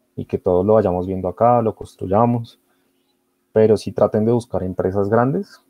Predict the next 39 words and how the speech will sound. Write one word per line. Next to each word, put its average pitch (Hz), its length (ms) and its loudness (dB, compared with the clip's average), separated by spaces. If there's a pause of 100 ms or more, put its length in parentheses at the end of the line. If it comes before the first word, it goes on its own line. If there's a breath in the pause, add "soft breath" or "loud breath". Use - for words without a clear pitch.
(960)
desde 98 320 2
ahorita 123 580 0
y 110 180 -4
lo 95 160 -4
que - 100 -2
hablamos, 139 380 0
si 120 120 -10
necesitan 104 500 -2
como 123 320 -4
cartas, 107 420 0
certificaciones, 131 760 -10
pues - 180 -12
tocaría 95 340 0
mirar 104 220 2
con 101 140 -8
la 104 60 -6
institución 101 480 -8
también 95 300 -2
que, 104 280 -4 (760)
que 110 120 2
nos 107 180 0
ayuden 92 440 0
como 110 600 -2 (1160)
a, 104 400 0
a 104 60 0
proveer 104 360 4
una 107 180 -2
carta, 160 320 0 (320)
¿sí? 160 180 -8
Porque 113 340 -16
es, 101 100 -16 (200)
es 113 120 -4
muy 123 180 -2
seguramente 127 500 -2
se 117 80 -6
las 110 140 0
van 92 120 -6
a 92 60 -8
pedir. - 260 -10